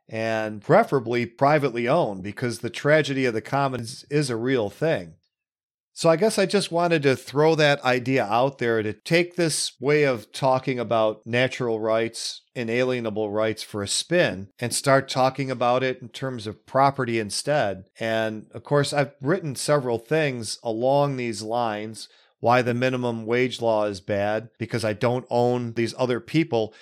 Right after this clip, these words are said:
You know, everyone talks about the minimum wage laws as if they only affect employers. And they just ignore the fact that you're prohibiting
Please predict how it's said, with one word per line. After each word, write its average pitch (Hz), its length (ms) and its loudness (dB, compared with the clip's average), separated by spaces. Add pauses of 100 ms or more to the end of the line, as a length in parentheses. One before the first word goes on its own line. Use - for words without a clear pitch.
(160)
You 135 60 4
know, 135 60 6
everyone 180 360 2
talks 160 320 0
about 143 180 2
the 131 100 -2
minimum 127 440 -2
wage 143 500 0
laws 110 500 0
as 113 160 -8
if 127 140 -4
they 131 100 0
only 139 280 0
affect 127 420 -4 (140)
employers. 120 840 -2 (300)
And 123 120 -4
they 135 120 2
just 135 200 -2
ignore 139 380 2
the 143 100 2
fact 131 360 0
that 127 80 -2
you're 120 160 -4
prohibiting 123 920 -2